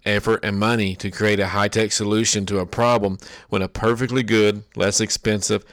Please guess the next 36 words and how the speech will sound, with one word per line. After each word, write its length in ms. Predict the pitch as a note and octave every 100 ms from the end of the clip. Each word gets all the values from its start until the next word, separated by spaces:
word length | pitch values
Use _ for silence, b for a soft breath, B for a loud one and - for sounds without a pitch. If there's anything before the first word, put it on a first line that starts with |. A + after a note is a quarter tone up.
| b
and 100 | G2
simple 560 | F#2 G#2+ G2 G#2+ G2 - -
answers 580 | G2 F#2+ F#2+ F#2 F2 - B B B B
are 220 | F#2+ F2+
right 280 | F#2+ G2 G2+
before 360 | - F#2+ F#2
our 100 | F2+
eyes. 400 | E2+ E2 D#2 - - _ _ b b b b b b b b b b b -
Before 260 | A#2+ D3
we 160 | D3+ D3
rush 320 | C3 C3+ -
out 160 | B2 A#2
to 80 |
buy 220 | G2+ G#2 G#2
the 60 |
latest 380 | G2 G2+ A2 A2
software, 680 | - G2 F#2 F#2+ F#2 F#2 F2
the 120 | -
newest 300 | F#2 A2 A2+
equipment, 600 | A2+ - G#2 E2 G2 -
or 140 | G2 F2+
hire 220 | G2+ G2
new 200 | G2+ A2
employees 400 | G#2+ A2 G#2 G2+
to 80 | G2
improve 260 | - G#2
our 100 | G2
processes, 800 | F#2+ G#2+ G#2 - F2+ - F#2 F2+ B B B
we 140 | B2+
should 160 | - A2+
look 180 | A2
at 100 | G#2
our 120 | G2+ G2+
four 320 | - G2+ G2
M's: 380 | F#2+ F2+ F2 - b b b b b b
man, 520 | F#2 F#2+ G#2 A2 A2+